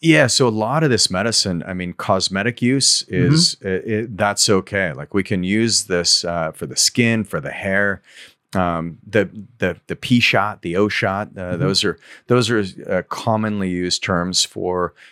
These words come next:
Speaker 1: you know, really rejuvenating the reproductive system, the
Speaker 2: Mm-hmm.
Speaker 1: reproductive gland. And
Speaker 2: So just for everyone, that, um, the P shot, O shot, so for men, it just means you're gonna see a remarkable difference and change generally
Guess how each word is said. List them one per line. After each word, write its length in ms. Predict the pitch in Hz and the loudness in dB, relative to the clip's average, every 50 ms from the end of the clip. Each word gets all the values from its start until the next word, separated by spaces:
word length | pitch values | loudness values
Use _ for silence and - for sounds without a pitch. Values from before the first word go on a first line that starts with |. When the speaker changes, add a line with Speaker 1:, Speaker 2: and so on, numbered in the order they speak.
| _ _ _ | _ _ _
Speaker 1:
you 140 | - 185 151 | -2 2 2
know, 140 | 107 98 101 101 - - | 4 2 2 0 -4 -8
really 400 | - 101 101 117 135 147 139 110 | -8 -2 0 2 2 4 2 2
rejuvenating 840 | 101 95 92 - - 87 101 113 135 120 101 90 90 90 92 95 92 | 2 0 -2 -2 -2 -2 0 0 2 2 2 2 0 0 -2 -2 -2
the 140 | 90 95 92 | -2 -2 0
reproductive 640 | 92 101 101 - - 92 90 113 139 - - 113 - | 0 -2 -4 -4 -4 -4 -2 -4 -4 -4 -4 -4 -2
system, 360 | - - - - - 80 80 | -2 -4 -4 -6 -6 -4 -2
the 60 | 85 92 | -2 0
Speaker 2:
Mm-hmm. 60 | 90 92 101 117 | 0 0 0 0
Speaker 1:
reproductive 440 | 120 98 92 92 - - 98 80 | 0 0 0 0 -2 -4 -8 -6
gland. 400 | - 101 101 113 117 104 87 73 | -2 -2 0 0 0 0 -2 -4
And 240 | 71 71 69 67 - - _ _ _ - | -6 -10 -12 -14 -18 -20 _ _ _ -2
Speaker 2:
So 160 | - - 170 | 2 4 6
just 220 | 147 185 196 - | 6 6 4 4
for 180 | - 196 180 165 | 4 4 4 4
everyone, 560 | 165 160 165 160 151 147 143 139 139 143 139 | 6 4 4 2 2 2 2 2 0 0 0
that, 340 | 131 160 151 156 156 156 - - | 2 2 2 2 0 -2 -2 0
um, 640 | 147 143 135 135 131 127 131 131 127 131 131 - - - | 2 2 4 4 2 2 0 -2 -4 -6 -8 -12 -16 -6
the 140 | - 160 151 | 0 0 4
P 160 | 135 175 185 | 6 6 4
shot, 340 | 175 - - 180 165 165 165 - | 4 4 4 4 4 2 0 0
O 140 | 151 151 | 0 2
shot, 460 | 147 135 - 175 156 139 135 139 143 139 | 2 2 2 2 2 2 2 0 -2 -4
so 580 | - - 151 143 139 135 135 135 135 131 120 - _ | 0 2 4 4 4 2 2 0 0 -2 -4 -6 _
for 540 | - 147 139 135 135 135 131 131 131 131 131 - | 0 2 2 4 4 4 2 2 0 0 0 2
men, 340 | 143 147 160 160 151 139 139 | 4 6 6 6 4 2 0
it 80 | 139 | -2
just 240 | 135 135 135 - - | -4 -4 -6 -6 -6
means 440 | 139 143 143 139 135 135 131 120 123 | -4 -4 -2 -2 -2 -2 -2 -2 0
you're 140 | 156 151 143 | 2 2 4
gonna 160 | 165 160 147 | 4 2 0
see 200 | - - 160 143 | 0 2 2 2
a 120 | 131 131 | 2 0
remarkable 640 | 135 135 131 139 139 139 147 151 156 151 160 143 139 | 0 0 0 2 2 4 4 2 2 0 -2 -4 -4
difference 480 | 120 139 139 131 - 143 135 117 - - | -2 -2 -2 -2 -4 -6 -6 -6 -8 -10
and 80 | 117 | -8
change 580 | - - - 135 123 123 123 120 110 - - - _ _ - | -4 -2 0 0 0 -2 -6 -6 -8 -12 -16 -20 _ _ -2
generally 480 | - 156 139 131 120 113 120 123 120 | 0 2 2 2 0 -2 -4 -6 -10